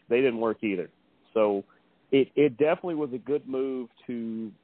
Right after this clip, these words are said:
to move on and at least have Key kind of pick up the pieces and just kind of,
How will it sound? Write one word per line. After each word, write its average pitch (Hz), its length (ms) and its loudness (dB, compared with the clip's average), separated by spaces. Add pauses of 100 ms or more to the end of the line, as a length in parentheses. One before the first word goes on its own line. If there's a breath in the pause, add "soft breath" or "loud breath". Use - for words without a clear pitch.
to 110 360 -4
move 131 280 2
on 123 360 6
and 113 180 0
at 113 140 -4
least 123 260 -2
have 123 180 4 (160)
Key 127 340 -2 (760)
kind 117 160 2
of - 100 -10
pick 156 180 2
up 139 120 0
the 123 80 -8
pieces 147 320 -2
and 127 300 -8
just 127 200 -8
kind 120 200 2
of, 104 180 0